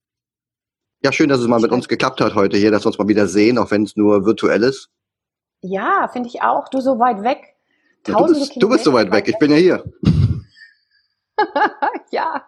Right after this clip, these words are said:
Speaker 2: ich bin im schönen Hamburg. Und wir haben
Speaker 1: Ja.
Speaker 2: wirklich fantastisches Wetter. Wir haben wirklich um die dreißig Grad, jetzt schon früh. Die Sonne scheint. Das ist völlig untypisch für Hamburg.
Speaker 1: Stimmt, ich hab
Speaker 2: Ähm,
Speaker 1: schon gehört, ihr habt jetzt so diesen zehntägigen Hochsommer hat jetzt begonnen, oder?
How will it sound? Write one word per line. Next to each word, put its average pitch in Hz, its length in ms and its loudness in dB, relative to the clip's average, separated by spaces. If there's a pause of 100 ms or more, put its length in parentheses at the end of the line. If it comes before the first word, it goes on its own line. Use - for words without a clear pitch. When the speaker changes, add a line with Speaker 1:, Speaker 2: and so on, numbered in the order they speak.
(280)
Speaker 2:
ich - 60 -20
bin 240 120 -6
im 240 100 -4
schönen 285 360 0
Hamburg. 196 520 -2 (320)
Und 214 100 0
wir 277 60 6
haben - 100 2
Speaker 1:
Ja. - 60 0
Speaker 2:
wirklich 254 300 0
fantastisches 226 800 -6
Wetter. 180 280 -4
Wir 185 80 -2
haben 170 140 -4
wirklich 208 260 -10
um 247 120 0
die 262 100 -4
dreißig 202 440 -4
Grad, 202 300 -2
jetzt 202 180 -8
schon 190 180 -6
früh. 226 380 -2 (340)
Die 208 100 0
Sonne 214 280 0
scheint. 202 420 0
Das 208 100 -4
ist 208 140 -4
völlig 220 240 -2
untypisch 214 500 -2
für 170 180 -8
Hamburg. 170 500 -2 (300)
Speaker 1:
Stimmt, - 280 0
ich - 80 -4
hab 147 100 0
Speaker 2:
Ähm, - 40 -8
Speaker 1:
schon 147 100 2
gehört, 147 200 4
ihr 123 80 4
habt 123 120 -2
jetzt 127 140 0
so 123 100 2
diesen 113 300 2
zehntägigen 127 720 0
Hochsommer 95 460 -2
hat 95 120 -2
jetzt - 160 -8
begonnen, 92 280 -2
oder? 156 180 -2